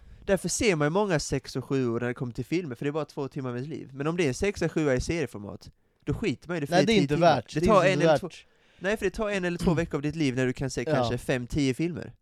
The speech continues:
Speaker 1: som är minst lika bra, förmodligen.
Speaker 2: Ja.
Speaker 1: Så att man har ju högre krav på serier. Ja, det, för mig måste det minst vara en åtta, typ, för att jag ska se den.
Speaker 2: Mm.
Speaker 1: Om det inte är typ, eh, Marvel, D C eller, eh, The Witcher, typ. Alltså om det är en,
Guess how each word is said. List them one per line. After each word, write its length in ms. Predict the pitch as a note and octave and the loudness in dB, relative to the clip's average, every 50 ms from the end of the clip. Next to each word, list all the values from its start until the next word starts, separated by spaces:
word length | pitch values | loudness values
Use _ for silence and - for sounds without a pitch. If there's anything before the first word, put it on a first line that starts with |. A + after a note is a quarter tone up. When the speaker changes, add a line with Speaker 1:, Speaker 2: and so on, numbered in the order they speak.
| _ _ _ _ _ _ _ _ _ _ _ | _ _ _ _ _ _ _ _ _ _ _
Speaker 1:
som 180 | - - C3 | -14 -6 -2
är 100 | B2+ C3 | -2 -2
minst 240 | C#3 D3 A#2+ A2 - | -2 -2 -4 -6 -6
lika 160 | E3+ F#3 F3 | -6 -6 -4
bra, 220 | B2 A2 E2 B1 - _ _ _ _ | -4 -4 -6 -6 -10 _ _ _ _
förmodligen. 340 | - A#2 G2+ - - - - - _ _ _ _ - - _ _ - - - _ | -12 -10 -10 -10 -10 -12 -14 -16 _ _ _ _ -20 -20 _ _ -20 -20 -12 _
Speaker 2:
Ja. 200 | E3 F3+ F#3+ G3+ | 4 6 6 6
Speaker 1:
Så 80 | D#3 | 4
att 120 | D3 - - - - - - - _ _ | 2 0 -4 -10 -18 -20 -20 -20 _ _
man 140 | D3+ D#3 | 0 4
har 80 | F#3 F#3 | 6 8
ju 60 | F#3 | 8
högre 220 | F#3+ G3 F3+ E3 D3+ | 8 8 6 4 4
krav 200 | - G#3 E3 D3+ | 2 2 2 2
på 100 | - D#3 | 2 -2
serier. 300 | - G#3+ C3 G#2 G2+ A2+ | -2 -2 -2 0 0 2
Ja, 220 | C#3+ D#3+ D#3 D3 A#2+ - - | 2 4 4 2 2 -2 -8
det, 60 | D#3+ | -8
för 100 | - G3 | -6 -2
mig 140 | G3+ G3+ F#3+ | -2 -2 0
måste 260 | F#3 G3 F#3 - F#3 | 0 0 -2 -2 -6
det 60 | E3 | -8
minst 320 | F3 G3 F#3 E3 D3 - - | -6 -6 -4 -4 -6 -4 -4
vara 120 | D3 C3+ | -4 -4
en 60 | B2 | -2
åtta, 380 | - - C3+ - - - - - | -4 -6 -8 -8 -10 -14 -16 -14
typ, 260 | - - - - - - _ _ _ _ _ | -14 -16 -18 -18 -20 -20 _ _ _ _ _
för 180 | - - A#2+ A2 | -8 -6 -6 -6
att 120 | A2 - | -4 -6
jag 100 | A#2+ A2 | -8 -8
ska 140 | - - A#2 | -8 -10 -10
se 160 | C#3 A#2+ E2 | -8 -10 -10
den. 200 | - D2 E2 A#2+ _ _ _ _ - | -10 -12 -16 -18 _ _ _ _ -12
Speaker 2:
Mm. 160 | D3+ B2 - - - _ _ _ _ _ _ _ _ _ | -12 -10 -12 -12 -16 _ _ _ _ _ _ _ _ _
Speaker 1:
Om 160 | - C#3 B2+ | -4 -2 -2
det 80 | C3+ C3+ | -2 -4
inte 160 | B2 - C3 | -2 -2 -2
är 240 | B2 A#2+ A#2 A#2 - - _ _ _ _ _ _ - | 0 0 -2 -2 -6 -10 _ _ _ _ _ _ -8
typ, 360 | - - C#3 B2+ - - - | -4 -2 -2 -2 -2 -2 -2
eh, 220 | A#2+ A2 G#2 A2+ G#2+ - _ _ _ _ | -2 0 0 0 -2 -4 _ _ _ _
Marvel, 420 | - C3 C3 B2+ A#2+ G#2+ A#2 A#2 G#2+ | -2 2 4 4 4 2 0 -2 -2
D 120 | A#2+ A#2+ | -2 -4
C 240 | A2+ - B2 A#2 E2 | -4 -2 -2 0 0
eller, 440 | A2+ A#2 A2+ A2 A2 G#2+ G#2 G#2 G#2 | 0 0 0 0 -2 -2 -2 -2 -4
eh, 60 | G#2 G#2 | -2 -2
The 80 | B2+ | -2
Witcher, 360 | B2 C3+ C3 - - - G2+ | 0 0 0 -2 -4 -10 -12
typ. 280 | G2 - - D2 - - | -10 -8 -8 -8 -8 -8
Alltså 220 | F#2 - - A2+ | -8 -6 -4 -4
om 80 | A2+ A2 | -4 -2
det 80 | A2+ A2+ | -2 -2
är 160 | A2 G#2+ G#2+ | 0 0 -2
en, 180 | G#2+ G#2+ G#2 | -4 -8 -12